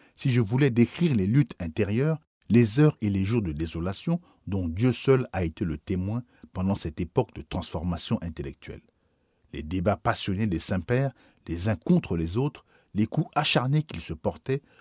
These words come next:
l'opposition directe, l'horreur même d'un grand nombre pour quelques-uns des dogmes que mon Église me faisait prêcher comme vérité évangélique, telles que la transsubstantiation, le purgatoire, la confession auriculaire, la suprématie du pape,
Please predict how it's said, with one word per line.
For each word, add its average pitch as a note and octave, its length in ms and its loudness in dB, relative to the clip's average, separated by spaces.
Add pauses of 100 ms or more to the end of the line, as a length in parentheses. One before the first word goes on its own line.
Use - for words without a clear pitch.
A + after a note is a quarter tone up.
(160)
l'opposition B2 800 0
directe, G2+ 560 -4 (380)
l'horreur C#3 540 6
même B2+ 400 4
d'un F#2 140 0
grand G2 180 0
nombre A2+ 320 2
pour F#2 240 -8
quelques-uns G#2 440 0
des E2+ 120 0
dogmes F#2 380 0
que D#2+ 120 -12
mon E2 140 -4
Église F2+ 460 -2 (320)
me F#2 60 -2
faisait F#2+ 300 -6
prêcher - 480 0 (340)
comme F#2+ 200 0
vérité F#2 440 -2
évangélique, F#2 680 0 (320)
telles B2 200 2
que - 120 -6
la E2+ 100 -4
transsubstantiation, A2 1000 0 (380)
le D#2 100 -8
purgatoire, D#3 800 4 (260)
la D#2 100 -8
confession G2+ 540 -2
auriculaire, D3 720 -2 (260)
la C#2 120 -10
suprématie G2+ 640 0
du A#2 140 -2
pape, - 320 0